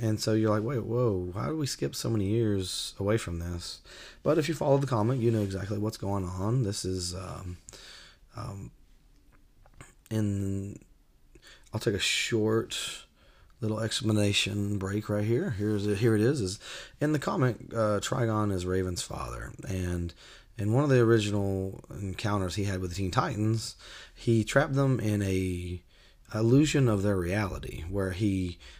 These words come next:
basically drove them mad, basically. They were put in a situation that seemed real to them, say, like a dream, and then they wound up,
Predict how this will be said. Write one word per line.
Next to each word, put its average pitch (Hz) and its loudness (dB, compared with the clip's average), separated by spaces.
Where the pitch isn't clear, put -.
basically 120 2
drove 110 4
them 98 0
mad, 98 -4
basically. 87 -8
They 104 0
were 104 -4
put 120 4
in 107 2
a - -10
situation 117 4
that 90 -4
seemed 107 2
real 110 8
to - -6
them, 95 -2
say, 104 2
like 95 0
a 92 -4
dream, 95 0
and 101 0
then 113 2
they 98 0
wound 107 2
up, 101 -2